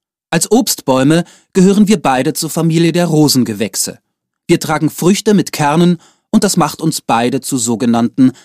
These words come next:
Kernobstbäumen. Die vielen knackigen Sorten, zwischen denen Sie heute wählen können, sind sogenannte Kulturformen ehemaliger Wildbäume. Das heißt, sie wurden im Laufe der Jahrtausende gezüchtet.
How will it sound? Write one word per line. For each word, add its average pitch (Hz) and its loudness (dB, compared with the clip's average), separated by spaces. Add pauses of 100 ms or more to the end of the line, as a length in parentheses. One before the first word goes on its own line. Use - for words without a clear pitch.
(120)
Kernobstbäumen. 101 -6 (840)
Die 156 0
vielen 226 2
knackigen 185 -2
Sorten, 123 0 (280)
zwischen 165 0
denen 147 4
Sie 131 -2
heute 120 -4
wählen 160 4
können, 156 0 (300)
sind 175 0
sogenannte 170 -2
Kulturformen 127 2 (240)
ehemaliger 135 2
Wildbäume. 110 -4 (360)
Das - -2
heißt, 143 -2 (400)
sie 175 2
wurden 165 4
im 170 0
Laufe 127 0
der 151 0
Jahrtausende 131 -4
gezüchtet. - -6